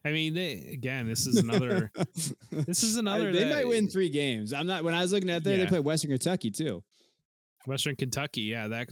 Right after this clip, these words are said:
Speaker 1: that, I mean, that could low key, that could be a one, because that's gonna be a look ahead game. That is the week before the Iron Bowl, and so
Speaker 2: Yeah.
Speaker 1: we've seen that before, those late season games, and that's really kind of sandwiched right in there between Texas A and M and Alabama.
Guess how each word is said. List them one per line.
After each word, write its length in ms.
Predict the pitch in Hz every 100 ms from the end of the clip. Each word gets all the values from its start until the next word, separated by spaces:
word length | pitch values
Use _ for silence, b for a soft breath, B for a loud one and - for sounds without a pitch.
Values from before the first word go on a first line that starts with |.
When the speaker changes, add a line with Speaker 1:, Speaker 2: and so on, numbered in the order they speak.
| 117
Speaker 1:
that, 120 | 117
I 40 |
mean, 160 | 127 135
that 160 | 135 147
could 160 | 175 156
low 180 | 151
key, 260 | 156 - 185
that 200 | 151 143
could 160 | - 151
be 140 | 156
a 60 | 160
one, 280 | 147 151 160 B B
because 240 | - 151 131
that's 300 | 143 190 -
gonna 160 | 160
be 100 | 151
a 80 | 147
look 180 | 147 -
ahead 260 | 135 110
game. 360 | 104 104 107 113
That 180 | 117 139
is 220 | 139 127
the 120 | 131
week 240 | 127 135 -
before 320 | 127 - 139
the 100 | 127
Iron 380 | 123 147 139 107
Bowl, 360 | 101 101 98 -
and 360 | 76 110 110
so 260 | - 127 117
Speaker 2:
Yeah. 60 | 117
Speaker 1:
we've 240 | 123 123
seen 180 | - 139
that 180 | 143 147
before, 500 | 131 - 151 160 131
those 360 | 131 127 - B B B -
late 200 | 139 131
season 640 | - 143 135 143 143 139 135
games, 420 | 139 131 170 160
and 100 | 139
that's 300 | 139 143 -
really 460 | 120 113 135 180 156
kind 240 | - 156
of 100 | 165
sandwiched 500 | 131 - 156 185 -
right 160 | 151 143
in 300 | 147 147 131 127
there 160 | 147
between 480 | 143 135 151 147 143
Texas 360 | 143 143 - 147
A 140 | 151
and 80 | 143
M 220 | 151 156
and 200 | 165 175
Alabama. 640 | 113 82 92 95 90 92